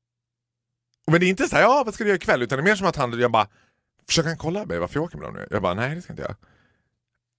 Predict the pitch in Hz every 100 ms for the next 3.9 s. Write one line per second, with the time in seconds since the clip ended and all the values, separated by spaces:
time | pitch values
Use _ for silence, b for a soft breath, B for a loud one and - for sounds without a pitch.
0 | _ _ _ 113 143 135 135 220 - 82
1 | - 90 107 _ _ _ _ _ _ _
2 | _ _ _ _ _ _ _ 64 64 64
3 | 85 117 143 123 113 107 - 76 78